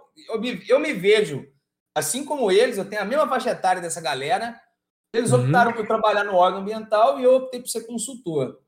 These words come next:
Speaker 1: E
Speaker 2: Uhum.
Speaker 1: durante um tempo, até, até a gente se situar no mercado, a gente acha que esses caras são do outro lado da, do, da, da mesa.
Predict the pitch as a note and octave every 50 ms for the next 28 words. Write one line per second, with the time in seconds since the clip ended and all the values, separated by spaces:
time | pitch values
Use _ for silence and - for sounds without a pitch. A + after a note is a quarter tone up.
0 | _ _ _ _ _ _ _ _ _ _ - E4 F4 F4+ D3+ F3 F3+ F3 F#3 A#3+
1 | D#4 C#4 B3+ C4+ C#4+ C#4 C#4+ C4 A3+ G3 - G#3+ A#3 C4+ C#4+ C4 - - E3+ D#3+
2 | D3+ - - G3 G3 G3+ F#3+ F3+ - D3+ D3 C#3+ - F3+ G3+ F#3+ E3+ C#3+ E3 E3+
3 | E3 - - E3 C#3+ - D3+ C#3+ - D3+ C#3 C#3+ C#3+ C#3 C3+ C3+ B2+ B2 - -
4 | F3 G#3 A#3 - C4+ B3 G3 A#3+ B3+ - - D4+ B3 A3+ B3 A#3+ B3+ C4+ C4+ B3
5 | B3 - - - A3 A3+ A#3 A3+ - A#3+ A#3+ B3 B3 B3 B3 B3 - C#4+ C#4 A#3+
6 | G3 F#3 G3 A3 A#3 G#3 G3 F#3+ F#3+ F#3+ - - - _ _ - C#3 D#3+ E3 D3
7 | C#3 - _ _ - D3+ D3 C#3 B2 - - C#3+ D#3 D3+ A#2 A#2 A#2+ C3 D3 F3+
8 | G3+ G#3 G#3+ G3+ F3+ D#3+ C#3 C3 B2 G#2 -